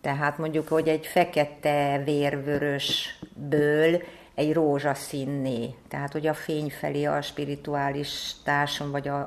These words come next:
a, az önismereten keresztül, tehát valahogy kitisztítani azt, amiből jövünk, és akkor én a vérvörösből, a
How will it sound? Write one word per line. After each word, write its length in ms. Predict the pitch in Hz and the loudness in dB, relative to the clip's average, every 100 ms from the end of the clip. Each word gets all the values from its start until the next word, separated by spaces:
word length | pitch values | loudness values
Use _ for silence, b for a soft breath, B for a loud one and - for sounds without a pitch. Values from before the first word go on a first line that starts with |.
| - | -4
a, 440 | 147 143 151 139 135 | -2 -2 -2 -2 -4
az 100 | 135 - | -6 -6
önismereten 920 | 160 156 143 - 143 147 - 156 151 | -4 -4 -6 -6 -6 -4 -6 -8 -6
keresztül, 520 | - 147 143 143 - | 0 0 0 -2 -6
tehát 180 | - 151 | -4 -2
valahogy 520 | 165 147 143 147 147 | 0 2 0 -2 -6
kitisztítani 1000 | - 160 - 131 - - 135 151 139 135 | -6 -6 -6 -10 -10 -12 -6 -4 -2 -2
azt, 340 | 135 143 - - | -4 -4 -6 -8
amiből 420 | 143 135 135 143 | -6 -6 -6 -6
jövünk, 720 | 143 151 151 165 170 180 180 - B B B B B B - | -4 -4 -4 -4 -2 -2 -4 -10 B B B B B B -8
és 280 | 151 143 | -6 -4
akkor 320 | 143 135 147 147 | -4 -4 -4 -4
én 160 | 151 | -2
a 320 | 151 143 147 - | -2 -2 -2 -4
vérvörösből, 1120 | 151 151 139 143 139 143 135 131 147 143 139 135 | -2 0 0 -2 -4 -2 -2 -4 -6 -2 0 0
a 320 | 131 131 | -2 -4